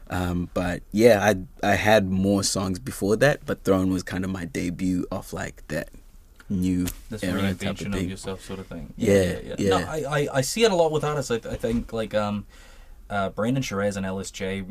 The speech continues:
Speaker 2: like,
Speaker 1: Mm.
Speaker 2: they're, uh, Church and A P, Diggy Dupe, they've released
Speaker 1: Yeah.
Speaker 2: projects in the past, and I feel like they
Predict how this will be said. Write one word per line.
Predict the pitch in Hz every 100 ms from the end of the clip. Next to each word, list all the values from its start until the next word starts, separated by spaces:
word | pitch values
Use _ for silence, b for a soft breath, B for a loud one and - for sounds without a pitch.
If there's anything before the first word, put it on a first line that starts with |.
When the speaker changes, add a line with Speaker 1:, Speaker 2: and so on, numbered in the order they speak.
| 87 -
Speaker 2:
like, | 117
Speaker 1:
Mm. | 110
Speaker 2:
they're, | 101 101 87
uh, | 101 - -
Church | - 104
and | 101
A | 92
P, | - 95 87
Diggy | 104 98
Dupe, | 98 95 90
they've | 104 101 - 104
released | 117 104 -
Speaker 1:
Yeah. | -
Speaker 2:
projects | 107 98 95 -
in |
the | 95
past, | - 104 98 92 - - b b b b -
and | 101 95 95 95 95 98 -
I | 101
feel | 104 104
like | 101 98 - 101
they | 110 104